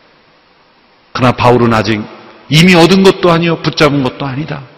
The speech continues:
나는 붙잡으려고 쫓아가고 있을 뿐이다." 그는 자기 자신의 영혼이 더욱더 그리스도의 마음을 품고 그리스도를 닮아가는 일에 있어서는 만족하지 않았습니다.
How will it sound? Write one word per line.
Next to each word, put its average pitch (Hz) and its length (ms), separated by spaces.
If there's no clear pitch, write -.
나는 113 520
붙잡으려고 107 920
쫓아가고 175 680
있을 160 340
뿐이다." - 260
그는 196 240
자기 180 300
자신의 202 600
영혼이 190 800
더욱더 185 420
그리스도의 202 540
마음을 196 380
품고 196 440
그리스도를 196 500
닮아가는 214 720
일에 208 160
있어서는 196 600
만족하지 117 640
않았습니다. - 440